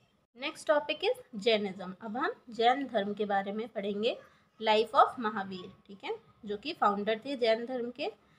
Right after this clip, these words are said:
So वर्धमान महावीर was a contemporary of the Buddha, ठीक है।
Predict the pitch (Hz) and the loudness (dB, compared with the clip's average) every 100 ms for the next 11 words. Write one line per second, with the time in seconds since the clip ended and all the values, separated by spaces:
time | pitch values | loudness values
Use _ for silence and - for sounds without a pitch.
0 | _ _ _ - 311 415 - _ _ - | _ _ _ 0 2 0 -6 _ _ 2
1 | 247 262 269 302 349 453 330 254 226 208 | 6 6 6 2 4 4 2 2 0 0
2 | 208 220 - _ _ 233 226 226 233 240 | -2 -4 -8 _ _ 0 2 2 2 0
3 | 233 277 285 302 320 339 269 202 202 196 | 0 -4 -4 -4 -2 0 0 0 -4 -6
4 | 202 - 262 349 453 _ _ _ _ - | -10 -8 -4 -4 -6 _ _ _ _ -2
5 | 320 - - | -2 -2 -12